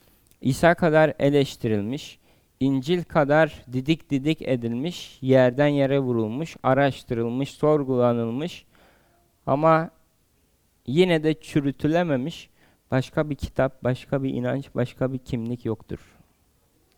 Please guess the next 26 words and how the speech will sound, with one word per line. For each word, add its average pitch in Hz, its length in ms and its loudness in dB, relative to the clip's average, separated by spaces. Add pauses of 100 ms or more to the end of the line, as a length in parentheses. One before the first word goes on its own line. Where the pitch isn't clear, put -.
(640)
Amerika'da 147 680 0
da, 170 260 2 (240)
Avrupa'da 147 600 2
da, 165 200 4 (360)
Türkiye'de 143 560 2
de, 160 220 2 (340)
diğer 135 300 4
birçok 127 340 -4
yerde 98 360 -2
de. 80 120 -12 (540)
Bu 185 120 4
kadar 202 420 10
eleştirmen 170 760 4
başka 170 400 4
bir 185 60 -6
şeyi 165 300 -2
bu 165 60 -4
kadar 180 400 6
didik 160 300 2
didik 165 260 0
etseydi, 190 680 6 (400)
emin 165 260 4
olun 170 320 4
delik 147 300 6
teşik 135 320 -2
olurdu. 90 420 0